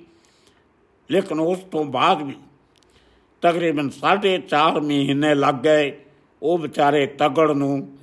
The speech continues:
ਜ਼ਮਾਨਤਾਂ ਲੈਣ ਵਿੱਚ, ਪਰ ਆਖਿਰ ਕਾਨੂੰਨ ਨੇ ਆਪਣਾ ਕੰਮ ਕੀਤਾ, ਉਹਨੂੰ ਇੱਕ ਇੱਕ ਕਰਕੇ ਸਾਰੇ ਕੇਸਾਂ 'ਚੋਂ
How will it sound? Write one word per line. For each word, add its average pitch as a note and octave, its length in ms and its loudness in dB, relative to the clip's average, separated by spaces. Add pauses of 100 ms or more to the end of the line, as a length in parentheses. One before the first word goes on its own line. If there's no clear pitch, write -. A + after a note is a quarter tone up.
(120)
ਜ਼ਮਾਨਤਾਂ C#3+ 680 2
ਲੈਣ B2+ 320 0
ਵਿੱਚ, G#2 180 -6 (140)
ਪਰ D#3+ 140 4
ਆਖਿਰ D#3+ 560 2 (600)
ਕਾਨੂੰਨ C#3 600 0
ਨੇ C#3+ 320 -2 (440)
ਆਪਣਾ C#3 400 0
ਕੰਮ C3 340 -2
ਕੀਤਾ, D3+ 580 -2 (480)
ਉਹਨੂੰ E3+ 340 0
ਇੱਕ D#3 300 -4
ਇੱਕ E3+ 200 -2
ਕਰਕੇ C3+ 640 -2
ਸਾਰੇ F3 540 0
ਕੇਸਾਂ C#3 460 0
'ਚੋਂ C#3 340 -2